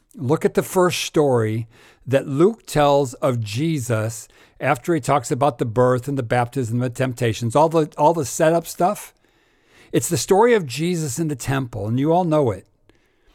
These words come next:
It's Jesus' turn to read from the scrolls, and he picks the book of Isaiah, chapter sixty-one,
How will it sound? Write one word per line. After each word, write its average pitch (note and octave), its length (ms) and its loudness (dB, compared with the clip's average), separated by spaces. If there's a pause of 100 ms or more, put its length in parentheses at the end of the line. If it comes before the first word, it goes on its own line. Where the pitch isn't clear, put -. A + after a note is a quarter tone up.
(240)
It's A#2+ 180 -2
Jesus' F3+ 480 -2
turn F3+ 280 0
to D#3 160 -2
read A#2+ 580 -2
from C3 200 -2
the B2 100 -4
scrolls, C3+ 500 0
and B2 100 0
he A2 120 -2 (320)
picks - 260 0
the C3+ 100 -8
book C#3+ 260 0
of C3+ 100 0
Isaiah, C3 560 0
chapter B2 340 -4
sixty-one, A#2 840 -4